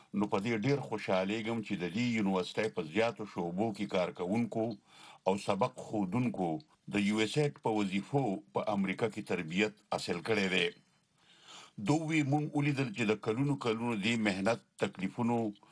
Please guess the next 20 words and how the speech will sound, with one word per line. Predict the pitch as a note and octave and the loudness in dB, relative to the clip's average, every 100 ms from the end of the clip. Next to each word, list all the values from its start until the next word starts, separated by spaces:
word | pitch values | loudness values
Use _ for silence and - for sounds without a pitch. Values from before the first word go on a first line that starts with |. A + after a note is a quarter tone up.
| - - - | -20 -4 0
او | G2+ G2 | 2 2
انساني | F#2+ - G2+ G2+ A2 | -2 2 2 2 0
مت | A2+ G#2+ - | -2 -4 -2
کې | G#2+ F#2+ | 0 0
کړې | C#3 C#3 A#2+ | 0 0 0
سرمایه | G#2 F#2+ F#2+ F#2 G2 | 0 2 0 0 2
کارۍ | F#2+ G#2+ G#2+ G#2+ _ - - - - | 4 4 2 -4 _ -20 -20 -14 0
دغو | C#3+ C3+ C#3 | 0 2 -2
ملکونو | A#2 G2+ A#2+ A#2 G2+ | -2 -2 0 -2 0
کې | A2+ G2+ | -2 0
د | F2+ D#2+ | 0 0
جدت | F2 E2 A#2+ - | -4 0 0 0
په | G#2 | 0
راوستو | F#2 F2+ F2+ - A#2+ G#2+ | 2 0 -4 -6 -6 -6
کې | G2+ | -6
څومره | - C#3 G#2 F#2 | -2 0 0 0
لوی | F2+ F2 G2 | -2 0 2
کار | F#2 - - | 2 0 0
کړی | G#2+ F#2 | 0 2
دی. | F#2 | 0